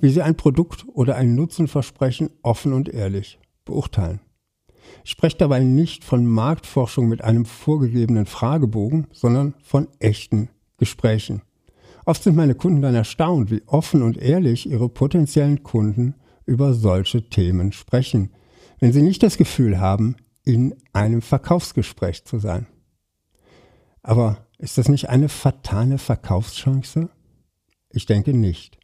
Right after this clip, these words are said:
Denn die Erkenntnisse aus solchen Gesprächen sind oft viel mehr wert als der Abschluss, den man bei einem dieser Kunden hätte machen können.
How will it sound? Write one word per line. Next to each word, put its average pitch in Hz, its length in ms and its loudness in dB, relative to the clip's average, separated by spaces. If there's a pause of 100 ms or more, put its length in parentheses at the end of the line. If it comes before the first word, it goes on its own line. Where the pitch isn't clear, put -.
(420)
Denn 110 80 4
die 143 80 2
Erkenntnisse 180 560 2
aus 127 140 -2
solchen 151 340 2
Gesprächen 143 580 0
sind 123 180 -4
oft - 240 -8
viel 185 760 -2
mehr 143 520 0
wert 131 440 -2 (220)
als - 180 -6
der - 180 -4
Abschluss, 127 580 -2 (140)
den 117 140 4
man 127 360 0
bei - 180 -8
einem 143 300 2
dieser 120 260 -2
Kunden 123 380 -2
hätte 117 220 -2
machen 123 340 2
können. - 260 -6